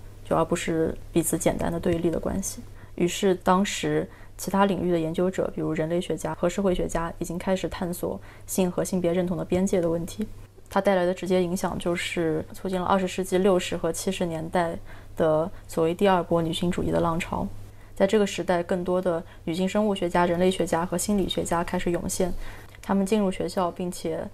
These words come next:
成为研究人员和教授，促进女性研究进入了另外一个时代。但是，一些科学家从来没有放弃对于两性区别的强调，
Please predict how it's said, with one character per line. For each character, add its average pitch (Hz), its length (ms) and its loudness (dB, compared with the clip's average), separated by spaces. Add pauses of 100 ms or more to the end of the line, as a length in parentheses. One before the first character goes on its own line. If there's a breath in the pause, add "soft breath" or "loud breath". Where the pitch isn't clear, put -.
成 175 220 -2
为 180 160 6
研 170 160 0
究 196 100 2
人 190 100 2
员 175 200 0
和 175 120 -4
教 180 220 -2
授， - 220 -4 (240 loud breath)
促 - 160 2
进 196 180 4
女 175 80 2
性 185 160 -2
研 165 160 -2
究 175 180 2
进 185 160 0
入 170 120 0
了 165 100 0
另 175 180 -2
外 175 160 0
一 170 40 -6
个 175 100 -4
时 - 160 -6
代。 190 220 -4 (560 loud breath)
但 247 120 4
是， 240 220 4
一 240 80 2
些 240 160 4
科 240 160 0
学 208 140 2
家 196 340 2
从 - 160 -2
来 202 80 2
没 208 140 2
有 180 100 2
放 185 240 0
弃 185 220 -4
对 185 200 0
于 170 300 -2 (440 loud breath)
两 185 200 2
性 185 240 0
区 196 220 -2
别 180 120 0
的 170 80 -2
强 - 300 -6
调， 190 180 0